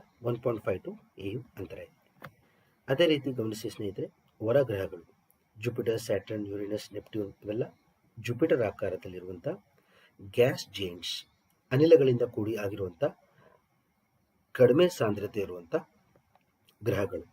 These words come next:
ಇವುಗಳ ಗಾತ್ರ ದೊಡ್ಡದಿದ್ದು ಅವುಗಳ ಸಾಂದ್ರತೆ ಅತಿ ಕಡಿಮೆ,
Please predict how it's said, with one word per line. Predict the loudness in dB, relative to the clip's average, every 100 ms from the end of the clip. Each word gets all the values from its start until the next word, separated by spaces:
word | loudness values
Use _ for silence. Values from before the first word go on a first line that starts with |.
| _ _ _ _ _ _
ಇವುಗಳ | 6 6 6 2 0 -12 _ _ -2
ಗಾತ್ರ | 0 4 4 6
ದೊಡ್ಡದಿದ್ದು | 2 -2 -8 -8 -8 -8 _ _ _ -2
ಅವುಗಳ | -2 0 -2 -2 -8 -2
ಸಾಂದ್ರತೆ | -2 -2 -6
ಅತಿ | -8 -8 -14
ಕಡಿಮೆ, | -12 -12 -14